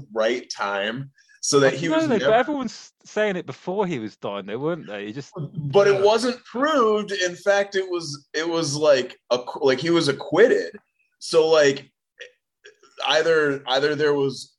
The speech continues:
Speaker 1: behind the scenes payments, and, I mean, all that is to be determined. Like, there's definitely been a lot of allegations, but nothing was ever proven in a court of law.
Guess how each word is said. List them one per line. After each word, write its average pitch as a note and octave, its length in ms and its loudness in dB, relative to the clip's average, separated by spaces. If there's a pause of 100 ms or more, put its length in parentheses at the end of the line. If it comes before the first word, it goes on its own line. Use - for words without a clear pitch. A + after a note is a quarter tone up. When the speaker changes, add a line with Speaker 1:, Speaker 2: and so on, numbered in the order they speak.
(260)
Speaker 1:
behind F3+ 400 0
the D#3+ 60 -8
scenes D#3+ 340 -10
payments, G3 520 0
and, D3 120 -4
I C#3+ 120 0
mean, D#3 140 -6
all G3+ 220 2
that G3 220 2
is D#3+ 200 -8
to C3+ 100 -16
be C#3 140 -2
determined. A2 560 -6
Like, G2 280 -4
there's C3+ 260 0
definitely E3+ 560 -2
been C3+ 360 -2 (480)
a C3+ 60 4
lot G3 460 4
of C#3+ 120 0
allegations, G#2+ 960 -6 (240)
but C3+ 340 4
nothing F3+ 420 4
was E3 180 2
ever D3+ 280 4 (140)
proven G#3 480 0
in F#3 100 -2
a E3 80 -6
court E3 400 -2
of B2+ 80 -4
law. B2+ 380 2